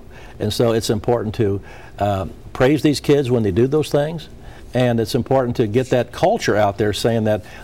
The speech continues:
this is okay. When something is going to be dangerous to themselves or others, it's okay to tell somebody. It's not like tattling when somebody, you know, broke a pencil or something like this. We're talking about something that's very, very serious here. And so uh, that's one of the messages we're pushing out, and, and, uh,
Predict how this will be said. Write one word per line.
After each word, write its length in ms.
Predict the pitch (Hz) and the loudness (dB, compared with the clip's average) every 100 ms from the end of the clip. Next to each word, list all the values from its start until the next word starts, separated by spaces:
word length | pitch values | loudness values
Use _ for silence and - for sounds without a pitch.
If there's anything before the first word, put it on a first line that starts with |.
| - | 0
this 220 | 135 156 | 2 2
is 120 | 147 | 2
okay. 520 | 156 151 156 170 120 - - - | 2 2 2 2 2 -2 -14 -4
When 200 | 120 113 | 0 0
something 560 | - 156 185 160 151 | 2 2 4 2 2
is 260 | 120 127 110 | 2 2 2
going 160 | 139 135 | 0 2
to 60 | |
be 160 | 113 104 | 2 4
dangerous 400 | 113 127 127 - | 4 2 0 -2
to 440 | 127 117 120 120 92 - | 0 2 2 0 -4 -4
themselves 480 | 113 110 123 123 110 | -2 0 2 2 2
or 120 | 110 | 2
others, 360 | 123 147 147 - - - | 2 2 -2 -8 -18 -4
it's 200 | 139 - | -2 0
okay 320 | 143 127 151 | 0 2 0
to 60 | 139 | 0
tell 240 | - 151 | 0 0
somebody. 340 | 160 117 104 107 | 0 0 0 0
It's 120 | 104 | 0
not 120 | 160 | 2
like 180 | 123 104 | 2 0
tattling 420 | 131 127 117 113 | 2 4 4 2
when 100 | 110 | 0
somebody, 380 | 107 120 117 104 123 | 0 2 2 2 0
you 100 | 107 | -2
know, 160 | 92 90 - - - - | -2 -8 -16 -18 -18 -2
broke 180 | 120 113 | 0 0
a 60 | 98 | 2
pencil 320 | 131 143 95 | 0 0 -2
or 80 | 90 | -2
something 240 | 98 92 | -2 -2
like 160 | 92 92 | -4 -4
this. 160 | 95 | -2
We're 80 | 139 | -2
talking 400 | - 131 117 120 | 0 0 0 0
about 240 | 101 98 | 0 0
something 300 | 87 98 107 | 0 -2 -2
that's 160 | 95 87 | -4 -2
very, 160 | 110 101 | -4 -2
very 180 | 101 | -4
serious 420 | 87 - 123 95 - | -4 -2 -2 -2 -4
here. 220 | 82 69 - - - - | -4 -6 -14 -16 -16 -6
And 180 | 110 113 | -4 -2
so 340 | - 123 113 - - - - - | 2 2 2 -4 -16 -18 -12 0
uh, 300 | 117 107 95 - - | 4 4 2 -4 0
that's 340 | 120 123 - | 2 2 -2
one 240 | 113 127 | -2 0
of 80 | 127 | 2
the 40 | 113 | 2
messages 520 | 117 - 113 117 110 | 2 0 -2 -2 0
we're 120 | 110 | 0
pushing 360 | - 117 123 135 | 0 -2 0 0
out, 200 | 143 107 | 2 0
and, 160 | 104 | -2
and, 320 | 104 110 107 | 0 0 0
uh, 140 | 107 | 0